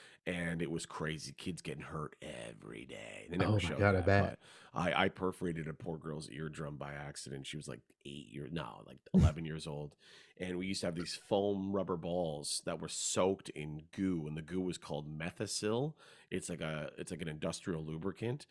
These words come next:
Speaker 1: and it shows the best on camera. Anyways, I, they used to go in these C O two cannons, and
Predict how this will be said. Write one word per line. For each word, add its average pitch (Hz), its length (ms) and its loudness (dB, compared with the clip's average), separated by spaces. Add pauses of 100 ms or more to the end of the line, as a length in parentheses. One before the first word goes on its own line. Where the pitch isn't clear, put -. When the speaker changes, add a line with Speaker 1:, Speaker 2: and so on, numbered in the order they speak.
(380)
Speaker 1:
and 95 120 -2
it 78 120 -6
shows 101 380 4
the 90 80 -4
best 82 280 -2
on 76 160 -4
camera. 78 600 -4
Anyways, 82 560 0
I, 85 220 -2
they 87 120 -2
used 95 280 -2
to 101 60 -6
go 101 280 4
in 110 80 4
these 90 180 0
C 101 260 0
O 90 80 2
two 95 240 -4
cannons, 71 640 -8 (500)
and 85 460 -2